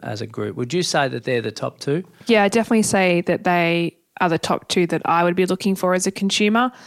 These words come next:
Speaker 2: Uh, and then I think largely the rest of it speaks for itself in terms of, you know, reviews, track record, that sort of thing. You can, you can deep dive into that more, but those would be the two priorities for sure.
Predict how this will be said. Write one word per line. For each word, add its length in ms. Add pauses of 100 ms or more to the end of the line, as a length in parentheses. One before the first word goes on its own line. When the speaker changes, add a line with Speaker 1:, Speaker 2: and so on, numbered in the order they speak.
(440)
Speaker 2:
Uh, 480 (200)
and 280
then 420 (220)
I 80
think 400 (480)
largely 420
the 120
rest 240
of 80
it 100
speaks 320
for 100
itself 440
in 120
terms 320
of, 240 (360)
you 120
know, 140
reviews, 760 (280)
track 240
record, 460
that 180
sort 140
of 60
thing. 420
You 120
can, 380 (240)
you 100
can 160
deep 200
dive 200
into 180
that 160
more, 220
but 200
those 200
would 120
be 100
the 80
two 200
priorities 600
for 80
sure. 320